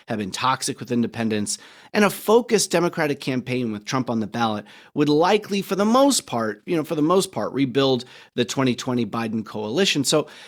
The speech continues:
when it comes to these polls specifically, you know, we've always expected these half dozen states that Siena polled to be close, and that's how we're shaping our coverage. You know, it's not a great place for an incumbent to start from,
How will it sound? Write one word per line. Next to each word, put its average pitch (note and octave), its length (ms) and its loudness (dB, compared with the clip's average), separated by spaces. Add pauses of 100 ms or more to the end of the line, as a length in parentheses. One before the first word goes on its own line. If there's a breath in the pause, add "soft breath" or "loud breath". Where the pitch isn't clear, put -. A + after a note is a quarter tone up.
(220 loud breath)
when G#3 120 2
it A#3 80 4
comes C4+ 240 4
to B3 80 0
these E3 220 0
polls E3 260 0
specifically, A#2+ 800 -2
you D#3 80 -2
know, C#3+ 100 0
we've B2+ 260 0
always F#3 360 8
expected B2 480 -6
these A#2 180 -4
half A#2 240 -4
dozen A#2 280 -2
states A2+ 360 -6
that A2+ 120 -8
Siena A2+ 320 -4
polled A2 260 -4
to A2 80 -8
be A#2+ 100 -6
close, A2+ 520 -2 (400 loud breath)
and F3 120 4
that's G#3+ 180 4
how F3 120 6
we're D3+ 260 8
shaping B2+ 380 2
our C#3+ 160 2
coverage. G2 420 -6
You A#2+ 60 -4
know, A2+ 80 -2
it's G#2+ 160 -6
not C3 220 2
a D3+ 40 0
great B2 300 -4
place C3+ 280 -2
for B2+ 120 -4
an A2+ 60 0
incumbent A#2 460 -2
to G#2+ 60 -8
start B2+ 320 0
from, B3+ 320 0